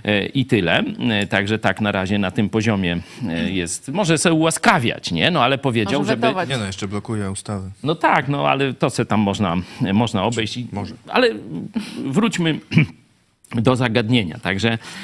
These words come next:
Speaker 1: e, my, e, akceptujemy, uznajemy ten wybór, ale my nie jesteśmy, e, wierno poddanymi, e, w-, jak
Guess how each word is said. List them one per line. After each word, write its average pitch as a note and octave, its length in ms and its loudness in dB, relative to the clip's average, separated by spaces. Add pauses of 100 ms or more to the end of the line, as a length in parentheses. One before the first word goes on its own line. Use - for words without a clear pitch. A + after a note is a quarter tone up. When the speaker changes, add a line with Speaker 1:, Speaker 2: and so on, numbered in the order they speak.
(280)
Speaker 1:
e, F2+ 60 -2 (300)
my, B2+ 460 0
e, E2 380 -8
akceptujemy, A#2+ 840 2
uznajemy C3 600 2
ten A2 180 0
wybór, G2+ 420 -2 (420)
ale A#2 200 2
my A#2 160 2
nie A#2+ 140 0
jesteśmy, G#2 640 -2 (440)
e, C#2+ 60 -14 (360)
wierno G#2+ 540 0
poddanymi, G#2 840 0
e, E2 540 -6
w-, D#2 1080 -8
jak F2+ 140 -6